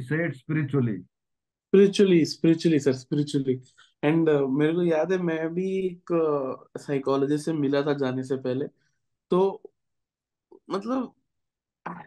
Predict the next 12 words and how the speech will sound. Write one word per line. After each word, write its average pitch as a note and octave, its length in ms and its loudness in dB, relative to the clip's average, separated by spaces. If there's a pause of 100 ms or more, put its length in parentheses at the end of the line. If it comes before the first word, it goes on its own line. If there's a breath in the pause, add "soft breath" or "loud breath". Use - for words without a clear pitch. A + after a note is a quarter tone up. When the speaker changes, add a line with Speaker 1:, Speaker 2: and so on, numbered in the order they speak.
Speaker 2:
now E3+ 220 0
I G#3 120 2
understand F3 600 -2
कि D#3 840 -4 (1120 soft breath)
I G3+ 260 2
actually A#3 340 -4
am B3 180 -2 (100)
having F3+ 380 -6
doubts D3+ 400 0
on E3+ 120 0
myself D3 420 -4
only B2+ 420 -6